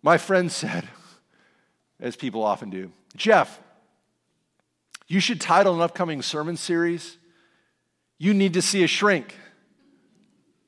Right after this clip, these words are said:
I said, "Man, people would find that offensive.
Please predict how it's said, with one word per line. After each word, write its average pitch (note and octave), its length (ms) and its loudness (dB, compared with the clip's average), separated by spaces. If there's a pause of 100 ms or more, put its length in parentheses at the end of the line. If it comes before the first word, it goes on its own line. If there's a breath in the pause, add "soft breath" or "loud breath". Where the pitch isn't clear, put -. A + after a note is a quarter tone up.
(680 soft breath)
I F4 60 -4
said, F4+ 240 -2
"Man, G4+ 420 0 (520)
people G#4 280 4
would F4+ 120 2
find C4+ 320 4
that B3+ 100 4
offensive. A3+ 800 2